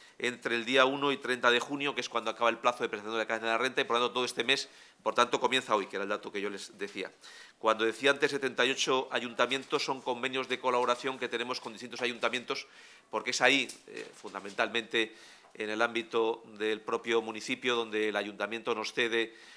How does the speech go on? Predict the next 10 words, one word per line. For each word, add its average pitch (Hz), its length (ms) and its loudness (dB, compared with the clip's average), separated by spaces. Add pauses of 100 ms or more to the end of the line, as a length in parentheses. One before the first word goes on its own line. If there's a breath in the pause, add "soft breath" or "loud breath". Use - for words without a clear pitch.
(160 loud breath)
un 110 160 -4
local, 147 680 4
que 98 220 -8
viene 107 240 -2
a 107 40 0
ser 113 200 0
una 107 200 -2
parte 110 380 0
de 104 160 -4
su 101 300 -10